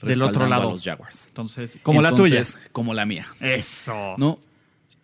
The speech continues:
Speaker 2: Jaguars menos uno, es insostenible esta brillantez estadística contra el spread, contra el handicap de Teddy Bridge-, Bridgewater.
Speaker 1: Y de los Saints, ¿no?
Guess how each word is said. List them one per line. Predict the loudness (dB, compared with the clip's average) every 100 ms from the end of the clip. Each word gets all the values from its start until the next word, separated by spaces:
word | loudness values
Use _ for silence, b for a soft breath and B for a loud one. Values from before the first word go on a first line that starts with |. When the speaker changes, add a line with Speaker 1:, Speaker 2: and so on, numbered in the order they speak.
| -4
Speaker 2:
Jaguars | -2 0 0 0
menos | 0 0
uno, | 0 0 0
es | -2 -2 2
insostenible | 2 2 0 0 0 2 2 0 -2 -2
esta | -2 -2 -4 -4 -6
brillantez | -2 2 2 2 0 0 -2 -2
estadística | -6 -4 -2 0 0 0 -4 -4 -4
contra | -4 -4 -4
el | -4 -6
spread, | -4 -2 -2
contra | -6 -6 -6
el | -4
handicap | -2 -2 -4 -8
de | -8 -6
Teddy | -4 -4
Bridge-, | -6 -8 -10 -10
Bridgewater. | -8 -4 -4 -4 -6 -8 -2
Speaker 1:
Y | 0
de | 0
los | -2
Saints, | -2 -2 -2
¿no? | -2 -4